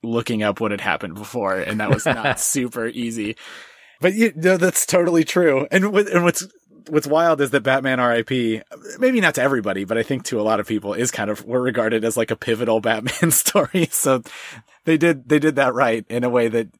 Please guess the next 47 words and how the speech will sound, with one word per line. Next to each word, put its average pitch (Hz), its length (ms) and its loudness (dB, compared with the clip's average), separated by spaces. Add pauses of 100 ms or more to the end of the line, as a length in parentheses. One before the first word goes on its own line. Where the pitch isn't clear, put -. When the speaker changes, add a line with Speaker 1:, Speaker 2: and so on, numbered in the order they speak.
(200)
Speaker 1:
yeah, 131 240 2
this 147 200 0
would 180 100 2
have 147 100 2
seemed 143 240 0
like 120 180 -2
maybe, 120 220 -2
like, 110 180 -2
a 113 60 -4
pastiche - 680 -4 (500)
of 104 520 -2 (160)
the 107 400 -2
two 120 480 0
Batman 110 420 -2
stories 104 480 -2
that 110 160 -2
were 101 300 -4 (840)
timeless 117 640 -2
and 101 200 -4
incredibly 110 540 0
well 107 200 0
regarded 104 480 0
that 104 100 -2
had 98 120 -2
just 104 160 -4
come 107 160 0
before 104 360 2
it, 95 80 2
if 95 100 -2
it 123 60 0
would 107 120 -2
have 104 100 -4
come 107 160 -2
at 95 80 -2
the 101 120 0
exact 101 480 2
same 98 260 0
time. 98 320 0 (500)
Speaker 2:
Yeah, 104 300 2
I 120 80 4
th-, - 200 0
I 143 100 2
think 156 280 0
it 131 140 2
would 120 160 4
have 104 180 0
been, 98 640 0